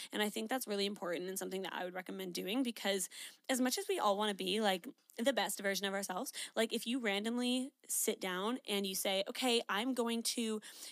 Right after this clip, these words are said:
do this, this, this, this, this, this fucking two-hour routine every morning and every night," there's just no way. It's gonna be way too intimidating. It's gonna stress you out, and then you're not gonna do it. And you're gonna be like, "Wow, I really can't change. I suck." But you don't suck.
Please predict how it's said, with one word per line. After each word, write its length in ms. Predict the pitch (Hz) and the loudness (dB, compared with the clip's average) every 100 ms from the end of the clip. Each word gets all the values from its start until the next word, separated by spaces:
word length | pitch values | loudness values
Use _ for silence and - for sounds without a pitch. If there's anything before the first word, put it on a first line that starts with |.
| - | -4
do 300 | 214 226 233 - | 0 2 0 -4
this, 500 | 185 202 220 - - | 0 4 4 2 0
this, 340 | 214 226 220 233 | 0 2 0 0
this, 260 | 220 220 | 2 2
this, 280 | - 220 214 | 2 0 0
this, 240 | 220 208 - | 0 -2 0
this 200 | 202 - | -2 -2
fucking 320 | 214 214 208 | -2 -2 0
two-hour 480 | - 226 208 208 196 | 2 4 4 2 0
routine 420 | 202 - 208 202 | -2 -2 -2 -2
every 160 | 202 220 | -2 -2
morning 280 | 208 208 196 | -2 -2 -2
and 80 | |
every 160 | 196 190 | -4 -2
night," 380 | 190 185 214 - - - - - | 0 2 0 0 -10 -18 -8 -4
there's 140 | 262 | -2
just 140 | - | 0
no 120 | 269 254 | 2 2
way. 260 | 208 - - | 2 0 -4
It's 120 | - | -2
gonna 140 | 254 | 0
be 80 | 277 | 2
way 140 | 254 | 2
too 140 | 247 254 | 0 -2
intimidating. 560 | 247 214 202 196 190 | -2 -2 -2 0 0
It's 140 | 202 - | -4 -4
gonna 160 | 254 | -2
stress 260 | 294 254 - | -2 -2 -2
you 60 | 202 | 0
out, 220 | 185 185 | 0 0
and 80 | 196 | -2
then 80 | |
you're 100 | 208 | -2
not 120 | 196 196 | -2 -2
gonna 140 | 254 | -2
do 140 | 214 | 0
it. 180 | 190 185 - - | -2 -4 -10 -4
And 60 | 226 | 0
you're 80 | 240 | 2
gonna 100 | 240 | 4
be 80 | 233 | 4
like, 200 | 214 247 | 2 2
"Wow, 260 | 214 185 | 2 4
I 100 | 196 | 4
really 200 | 202 277 | 4 0
can't 240 | - 214 - | 0 -2 0
change. 280 | 190 185 - | -2 -4 -2
I 120 | 208 | -2
suck." 380 | 202 190 - - | 0 -2 -4 -2
But 160 | 277 330 | 0 2
you 80 | |
don't 220 | 359 381 - | 2 0 0
suck. 340 | 185 185 | -2 -2